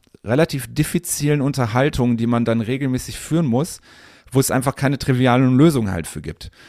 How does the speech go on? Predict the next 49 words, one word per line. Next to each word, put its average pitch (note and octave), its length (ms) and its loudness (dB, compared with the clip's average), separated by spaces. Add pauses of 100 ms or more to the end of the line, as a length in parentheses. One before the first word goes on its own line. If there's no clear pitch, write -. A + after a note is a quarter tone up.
(160)
Das A2 160 -4
lässt C3+ 200 2
sich D#3 140 -2
nicht C#3+ 100 2
so D3+ 100 -2
gut D#3 120 2
verkaufen, E3 640 2
ne? D3 160 4
Also B2 180 4
weil B2+ 120 4
die, A#2+ 100 2 (340)
<laughs> - 380 -16
die B2 60 0
Leute C#3 240 4
möchten C#3 200 2
dann C3+ 140 2
wissen C3+ 240 -2
irgendwie, B2 280 2 (300)
ja, B2+ 220 4
aber A#2+ 240 2
wie B2 40 -6
genau C#3 220 4
mache C#3+ 160 2
ich C3+ 80 -6
das, B2+ 180 -2
damit B2+ 220 0
ich - 80 -6
dann A#2 160 0
immer A#2+ 140 -2
erfolgreich B2 500 -4
bin? B2 240 -6 (480)
Ähm, B2 440 4 (180)
wir B2 200 0
glauben, C#3+ 540 2 (760)
dass A#2+ 160 -4
es C3 100 -4
eben C3+ 180 0
darum B2+ 240 0
geht, B2+ 220 -2
dass B2+ 180 -4
die B2+ 120 -2
Leute C3 360 4
in B2+ 80 -2
der A#2 80 -2
Organisation B2 920 0
transparent B2+ 840 -4
mit A2+ 180 -8
Zahlen B2+ 340 0
zusammenkommen, A#2+ 800 -2